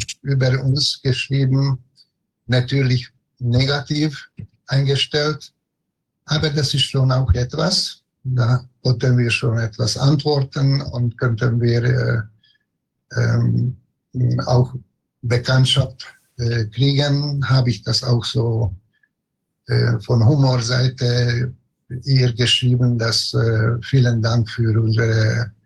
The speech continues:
äh, Werbung. Äh, Sie machen das immer besser jedes Jahr.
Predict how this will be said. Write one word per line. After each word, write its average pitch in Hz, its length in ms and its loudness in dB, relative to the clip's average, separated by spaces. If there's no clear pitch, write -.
äh, 117 220 0
Werbung. 139 640 2
Äh, 120 800 -4
Sie 120 220 2
machen 117 280 2
das 110 160 0
immer 117 240 2
besser 113 540 2
jedes 117 420 0
Jahr. 143 360 0